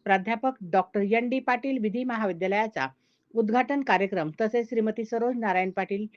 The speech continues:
माई मानस संशोधन केंद्र आणि प्राध्यापक डॉक्टर एन डी पाटील बहुउद्देशीय सभागृहाचा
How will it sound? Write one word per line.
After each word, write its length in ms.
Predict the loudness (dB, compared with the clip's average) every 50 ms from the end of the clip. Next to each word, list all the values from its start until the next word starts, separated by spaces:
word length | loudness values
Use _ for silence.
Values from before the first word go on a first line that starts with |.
| _ _ _ -2
माई 300 | 2 4 4 4 2 0 -4 _ _ _ _ _ -2
मानस 420 | 2 2 4 4 2 0 -2 -2
संशोधन 480 | -2 -2 -2 -2 -2 0 0 0 0 -2
केंद्र 420 | 0 2 2 2 2 2 0 0 -2 -4 _ _ _ _ _ _
आणि 320 | 0 2 2 2 2 0 -4
प्राध्यापक 540 | -6 -4 -4 -2 -2 -2 -2 -2 -2 -4 -4 -4
डॉक्टर 440 | -2 -2 -2 -2 -2 -2 -2 -2 -2 -4 _
एन 280 | -4 -2 0 0 0 0
डी 80 | -2
पाटील 320 | -2 -2 -2 -2 -2 -4 -2
बहुउद्देशीय 680 | -2 0 0 0 0 0 2 2 0 2 0 -4 -4 -2
सभागृहाचा 640 | -2 -2 -2 -2 -2 0 0 -2 -2 -2 -4 -6